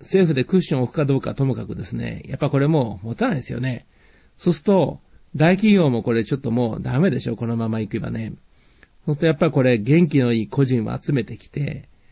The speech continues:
そしてチームに作る、しなきゃいけないですよね。えー、それはやっぱりね、ある瞬間あるんですよ。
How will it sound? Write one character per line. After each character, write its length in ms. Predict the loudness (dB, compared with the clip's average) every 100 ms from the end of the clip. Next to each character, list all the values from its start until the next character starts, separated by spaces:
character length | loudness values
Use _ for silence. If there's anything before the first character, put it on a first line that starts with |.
| _
そ 140 | -6 -6
し 60 | -4
て 120 | -8
チ 280 | -2 4 6
ー 40 |
ム 100 | 6
に 80 | 2
作 200 | -2 -8
る、 100 | -8
し 160 | -2
な 100 | 0
き 80 | 2
ゃ 20 |
い 40 | 0
け 100 | -2
な 60 |
い 20 | -2
で 60 |
す 120 | -6
よ 80 | -6
ね。 320 | -2 -2 -4 -10 _ _ _ _ _ _ -4
え 300 | -2 0 -4
ー、 40 |
そ 240 | -8 -2 2
れ 100 | 4
は 80 | 4
や 120 | 2
っ 80 | 2
ぱ 120 | 2
り 80 | 4
ね、 280 | 2 -2 -6
あ 140 | 0
る 120 | 2 2
瞬 300 | 2 0 0
間 460 | 0 2 2 -2 -2
あ 140 | 2
る 140 | 4
ん 60 | 4
で 80 | 0
す 140 | -8
よ。 220 | -8 -10